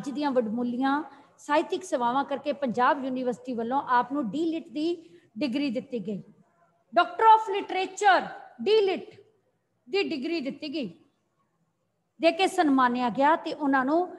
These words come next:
ਸ਼੍ਰੋਮਣੀ ਪੰਜਾਬੀ ਸਾਹਿਤਕਾਰ ਦਾ ਪੁਰਸਕਾਰ ਵੀ ਮਿਲਿਆ। ਹੁਣ ਆਪਾਂ ਗੱਲ ਕਰੀਏ ਪ੍ਰਾਰਥਨਾ ਲਈ। ਪ੍ਰਾਰਥਨਾ ਦਾ ਮੀਨਿੰਗ ਅਰਦਾਸ, ਅਰਜ਼ੋਈ, ਬੇਨਤੀ। ਪ੍ਰਾਰਥਨਾ ਕਿਸ ਰੂਪ ਵਿੱਚ ਕੀਤੀ ਜਾਂਦੀ ਹੈ?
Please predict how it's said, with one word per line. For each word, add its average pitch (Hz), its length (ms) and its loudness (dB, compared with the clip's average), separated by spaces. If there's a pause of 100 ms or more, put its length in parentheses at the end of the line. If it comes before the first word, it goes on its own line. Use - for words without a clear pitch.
(140)
ਸ਼੍ਰੋਮਣੀ 403 520 0
ਪੰਜਾਬੀ 269 580 -4
ਸਾਹਿਤਕਾਰ 254 800 0
ਦਾ 294 260 2
ਪੁਰਸਕਾਰ 254 880 -2
ਵੀ 233 120 -4
ਮਿਲਿਆ। 190 340 -4 (460)
ਹੁਣ 427 120 2
ਆਪਾਂ 392 260 2
ਗੱਲ 254 200 0
ਕਰੀਏ 277 320 -4
ਪ੍ਰਾਰਥਨਾ 269 720 -6
ਲਈ। 208 240 -4 (640)
ਪ੍ਰਾਰਥਨਾ 262 500 0
ਦਾ 247 100 -2
ਮੀਨਿੰਗ 247 380 -4 (220)
ਅਰਦਾਸ, 214 680 -8 (440)
ਅਰਜ਼ੋਈ, 240 640 -2 (520)
ਬੇਨਤੀ। 247 680 -4 (720)
ਪ੍ਰਾਰਥਨਾ 370 540 -2
ਕਿਸ 415 320 -6
ਰੂਪ 330 120 -4
ਵਿੱਚ - 140 -10
ਕੀਤੀ 277 300 -10
ਜਾਂਦੀ 214 380 -8
ਹੈ? 294 140 -10